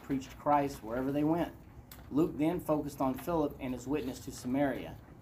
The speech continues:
After recording Saul's conversion and Peter's ministry to Cornelius, been talking to different people in different circles, uh, the last week or two about <laughs> Cornelius. Uh,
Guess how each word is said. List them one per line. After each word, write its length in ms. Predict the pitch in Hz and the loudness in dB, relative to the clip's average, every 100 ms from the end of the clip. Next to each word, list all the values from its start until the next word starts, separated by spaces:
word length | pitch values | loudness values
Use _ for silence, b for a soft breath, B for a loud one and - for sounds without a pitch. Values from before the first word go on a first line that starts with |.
| - 127 | -6 0
After 260 | 147 143 | 0 2
recording 460 | 131 131 185 190 160 | -2 2 2 2 2
Saul's 280 | 160 151 - | 4 4 4
conversion 520 | 131 139 165 139 123 | 2 2 2 0 -2
and 120 | 113 | 0
Peter's 280 | 147 139 127 | 0 0 4
ministry 440 | 139 156 - 131 - - | 4 4 2 0 0 -2
to 140 | 131 | -4
Cornelius, 720 | - 123 143 175 131 131 - - - 123 | -2 2 4 4 4 0 -6 -12 -12 -8
been 80 | |
talking 320 | 135 143 139 123 | 2 2 4 2
to 200 | 117 104 - - - - | 0 -2 -10 -20 -18 -4
different 240 | 139 127 | -2 0
people 380 | 156 135 120 113 | 4 4 4 -2
in 200 | 110 104 - - | -4 -6 -8 -6
different 280 | 139 123 - | -6 -6 0
circles, 500 | 139 131 107 - - - | 0 0 -6 -8 -14 -14
uh, 200 | 113 104 104 123 120 | -8 -8 -8 -10 -4
the 60 | |
last 300 | 120 120 - | 0 0 0
week 120 | 131 | 0
or 60 | 120 | 0
two 220 | - 117 | -4 -6
about 300 | 101 131 - | 2 2 2
<laughs> 0 | |
Cornelius. 800 | - - 131 151 135 110 117 - - B B B B - | -4 0 4 4 4 2 -4 -8 -14 B B B B -6
Uh, 280 | 113 104 | 0 0